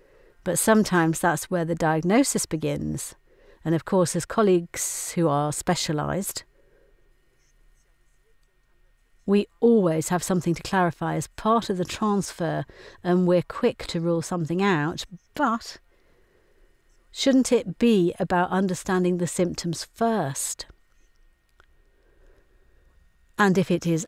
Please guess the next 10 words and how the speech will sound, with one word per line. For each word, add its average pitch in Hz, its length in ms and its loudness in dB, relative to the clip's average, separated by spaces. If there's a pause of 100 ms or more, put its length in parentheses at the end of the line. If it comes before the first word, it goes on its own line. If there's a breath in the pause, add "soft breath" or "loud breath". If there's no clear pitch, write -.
(120)
absolutely 226 920 0
necessary 165 500 -2
to 180 120 -4
have 190 340 -4
to, 165 240 -4 (200)
and 170 300 0
to - 100 -6
do 180 200 2
this 160 540 -4 (1700)
examination, 160 760 -2